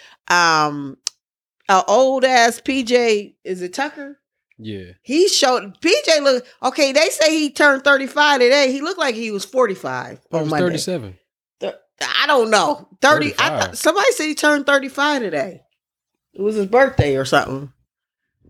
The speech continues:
Speaker 1: I don't know, y'all. I don't know the purpose. I don't know the purpose. We'll get into sports. Let me stop. So we saw P J Tucker. We saw that. We went to the game.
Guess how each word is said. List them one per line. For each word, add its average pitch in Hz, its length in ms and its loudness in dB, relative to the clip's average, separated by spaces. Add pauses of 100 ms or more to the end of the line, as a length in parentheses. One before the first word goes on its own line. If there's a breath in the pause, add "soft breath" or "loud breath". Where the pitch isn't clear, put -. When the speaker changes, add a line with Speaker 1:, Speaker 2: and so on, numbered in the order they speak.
(180)
Speaker 1:
I 302 140 4
don't 269 160 2
know, 226 100 4
y'all. 160 460 2 (120)
I 262 120 2
don't 330 140 2
know 311 120 6
the 269 80 6
purpose. 277 540 -2
I 233 140 2
don't 285 160 -2
know 254 120 0
the 226 80 -4
purpose. 226 360 -4
We'll 320 180 2
get 277 140 2
into 175 160 -2
sports. 135 460 -6
Let 262 80 -2
me 254 80 -2
stop. - 360 -6 (500 soft breath)
So 233 240 4
we 262 140 0
saw 226 240 4
P 240 280 -2
J 208 200 2
Tucker. 175 520 -2 (380 soft breath)
We 220 80 -10
saw 180 160 4
that. 160 180 4
We 190 120 2
went 214 140 0
to 226 60 -8
the 202 80 2
game. 165 440 2